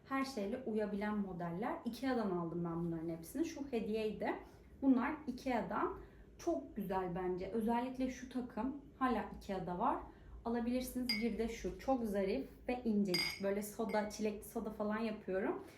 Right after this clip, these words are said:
E, story atıyorum Instagram'a. Soruyorsunuz ikea. Bardaklarımın genelde çoğu ikea. Şu su şişesi Paşa Bahçe'nin. E, böyle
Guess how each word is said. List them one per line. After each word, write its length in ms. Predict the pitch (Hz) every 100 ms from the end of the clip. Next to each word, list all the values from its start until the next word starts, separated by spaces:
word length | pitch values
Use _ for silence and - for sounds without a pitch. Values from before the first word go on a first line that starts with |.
| - -
E, 100 | 190
story 400 | 190 - 233 226
atıyorum 460 | 208 - 196 185 190
Instagram'a. 680 | 196 - 196 180 190 247 370
Soruyorsunuz 760 | - - 233 262 233 - 320 - -
ikea. 420 | 208 - 196 175 226
Bardaklarımın 920 | 254 220 208 190 190 254 277 269 - 240
genelde 680 | 247 208 196 170 233 262
çoğu 400 | - 262 262 311 -
ikea. 340 | - 196 180
Şu 160 | - 339
su 180 | 302 349
şişesi 540 | 349 - 294 269 359 359
Paşa 280 | 277 285 240
Bahçe'nin. 680 | 214 - 208 196 254 - - - - - - - - - 233
E, 260 | 226 220 220 220
böyle 440 | 285 302 320 311